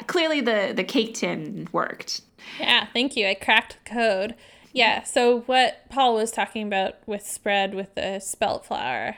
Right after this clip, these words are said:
Speaker 2: is, like,
Speaker 1: Mm-hmm.
Speaker 2: even more of a thing with the gluten-free baking. Even though you have a little bit of xanthan gum, it still isn't gonna act like gluten, the dough, so, uh, restricting it so that it expands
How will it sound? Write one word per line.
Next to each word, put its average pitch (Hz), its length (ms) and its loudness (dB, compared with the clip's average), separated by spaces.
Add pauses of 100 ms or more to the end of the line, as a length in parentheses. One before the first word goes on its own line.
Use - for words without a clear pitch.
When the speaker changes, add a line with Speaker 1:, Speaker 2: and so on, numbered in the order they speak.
(100)
Speaker 2:
is, 233 160 -6
like, 214 120 -2
Speaker 1:
Mm-hmm. 214 180 0
Speaker 2:
even 214 320 0
more 196 220 -4
of 185 180 0
a 180 60 -4
thing 190 400 -4 (360)
with 233 140 -8
the 233 40 -8
gluten-free 190 560 -6
baking. 240 560 -6
Even 330 220 2
though 415 60 -2
you 427 140 2
have 320 180 8
a 311 40 4
little 262 200 4
bit 233 100 0
of 220 100 0
xanthan 214 460 -4
gum, 220 380 0 (400)
it 220 180 2
still 240 360 4
isn't 220 220 2
gonna 208 180 -2
act - 480 -4 (100)
like 202 320 -2
gluten, 220 540 -4 (460)
the 226 120 0
dough, 233 540 -2
so, 202 520 0 (1300)
uh, 190 320 2
restricting 226 680 0
it 208 300 -4
so 208 280 -6
that 202 120 0
it 196 140 0
expands 202 640 -4